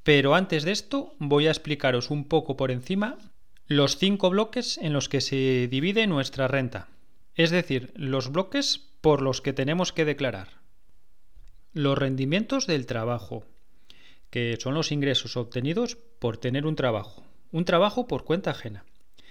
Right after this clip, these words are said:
Los rendimientos del capital mobiliario. Estos son los ingresos obtenidos por nuestras cuentas bancarias.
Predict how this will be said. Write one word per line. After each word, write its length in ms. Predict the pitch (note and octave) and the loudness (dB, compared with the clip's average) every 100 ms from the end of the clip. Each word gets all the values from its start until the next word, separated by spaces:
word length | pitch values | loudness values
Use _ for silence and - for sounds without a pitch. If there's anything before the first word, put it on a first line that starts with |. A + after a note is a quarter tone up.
| - - - - - | -18 -18 -18 -18 -6
Los 260 | C#3+ C#3+ C#3+ | 4 6 6
rendimientos 720 | D#3 D#3 D3 D#3+ A3+ B3+ B3+ | 6 6 4 4 4 2 2
del 140 | G3 D#3+ | 2 2
capital 580 | D3 C#3+ C3 A3 C#4+ - | 0 2 2 2 2 -4
mobiliario. 840 | D3 C#3 B2+ B2 B2+ A#2 G#2 G2 - - - - - - - | 0 2 4 4 2 0 0 -4 -10 -16 -18 -18 -18 -14 0
Estos 380 | D3+ D3 C3+ - | 0 2 -2 0
son 240 | C#3 B2+ | -2 -2
los 220 | B2 - | -4 -4
ingresos 480 | B2+ D3 D3+ D3 C3 | -2 -2 0 -2 -4
obtenidos 500 | - B2+ D#3+ A#3+ A#3+ | -6 -2 -2 -2 -6
por 320 | - - B2+ | -8 -4 -2
nuestras 320 | A#2+ - A#2+ | -2 -4 -6
cuentas 340 | - C#3+ C#3 B2 | -4 -4 -2 -4
bancarias. 680 | A#2+ G#2+ F#2+ F#2 - - | -4 -8 -12 -10 -10 -10